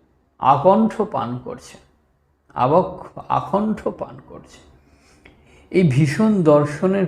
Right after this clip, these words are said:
পেছনে একটি তাৎপর্য আছে, সেটি নিয়েই আলোচনা। অল্প কথা শেষ করছি। তন্ত্রের উদ্দেশ্য একটি, কি?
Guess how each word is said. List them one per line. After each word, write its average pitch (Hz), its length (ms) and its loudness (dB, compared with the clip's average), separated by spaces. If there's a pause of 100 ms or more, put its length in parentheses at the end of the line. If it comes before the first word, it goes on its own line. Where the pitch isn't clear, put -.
পেছনে 160 460 -4
একটি 139 340 -8 (580)
তাৎপর্য 131 640 -6
আছে, - 360 -20 (500)
সেটি - 500 -8
নিয়েই 160 260 0
আলোচনা। - 520 -14 (1900)
অল্প 139 340 2
কথা 113 180 -10 (120)
শেষ - 160 -18
করছি। - 320 -20 (1600)
তন্ত্রের 180 540 0 (280)
উদ্দেশ্য 160 580 2
একটি, 131 640 -4 (640)
কি? 202 300 -4